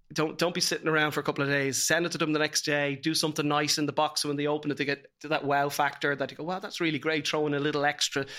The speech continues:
you sample or something like that. That all, always works really well.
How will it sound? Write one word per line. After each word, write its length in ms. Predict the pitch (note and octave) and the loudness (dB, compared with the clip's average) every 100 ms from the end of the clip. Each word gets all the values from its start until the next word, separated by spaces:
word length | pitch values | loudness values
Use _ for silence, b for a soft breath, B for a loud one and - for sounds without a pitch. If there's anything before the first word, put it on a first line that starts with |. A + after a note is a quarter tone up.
| B B | B B
you 100 | D#3 | 2
sample 440 | - D#3+ D3+ D3 | 4 4 2 0
or 60 | C#3 | 0
something 300 | C3+ C#3+ C#3+ | 0 0 -2
like 160 | C3 C#3 | -2 0
that. 160 | C#3 | 2
That 100 | E3+ | 2
all, 320 | E3+ E3 D#3+ E3 | 4 4 2 2
always 380 | D#3 D3+ C#3+ | 2 2 0
works 260 | C3 C3+ - | 0 -2 0
really 200 | C#3+ B2+ | 0 2
well. 360 | C3+ C#3 C3 | 2 2 2